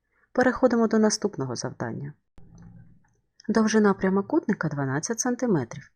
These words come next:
Це утричі більше, ніж його ширина. Яка ширина прямокутника? Записуємо сьогоднішнє число, класна робота, задача п'ятсот двадцять дев'ять. Записуємо короткий запис. У нас є довжина і ширина.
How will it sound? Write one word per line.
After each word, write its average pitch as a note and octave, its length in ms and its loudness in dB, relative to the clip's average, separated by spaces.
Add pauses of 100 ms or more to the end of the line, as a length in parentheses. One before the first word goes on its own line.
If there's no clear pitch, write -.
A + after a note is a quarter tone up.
Це - 200 2
утричі C#4 420 0
більше, G#3 440 -2
ніж C#3 240 -6
його D#3 180 -2
ширина. E3 560 -2 (260)
Яка E3 440 -2
ширина E3 520 -2 (100)
прямокутника? - 800 -6 (340)
Записуємо E3+ 640 0
сьогоднішнє C#3+ 600 -4
число, - 520 -6 (180)
класна B3+ 440 2
робота, F3 500 -2 (340)
задача E3 640 -2 (300)
п'ятсот G#3+ 400 -2
двадцять F3+ 380 -6
дев'ять. - 420 -12 (480)
Записуємо F#3+ 600 2
короткий F3+ 460 -2
запис. C#3+ 480 -4
У - 20 0
нас A3 240 4
є F#3+ 80 4
довжина A#3 460 2
і C#4+ 40 2
ширина. E3 580 -2